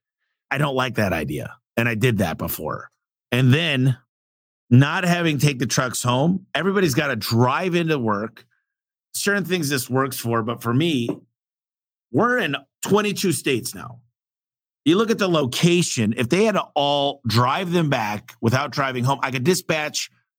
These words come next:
In Phoenix, we got guys all over the map, so I could start them right here. They only gotta go get inventory once a week. They gotta come to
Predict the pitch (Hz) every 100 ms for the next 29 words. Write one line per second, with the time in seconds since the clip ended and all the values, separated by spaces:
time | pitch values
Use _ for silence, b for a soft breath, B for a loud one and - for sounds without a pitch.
0 | _ - 123 175 180 165 165 147 135 139
1 | 127 123 - 147 151 151 151 151 - 139
2 | 139 131 117 107 110 117 110 - - 101
3 | - - 147 139 143 131 117 101 - 147
4 | 147 147 b b 165 185 170 156 147 143
5 | 135 131 165 - 127 113 120 120 120 131
6 | 117 117 113 123 110 107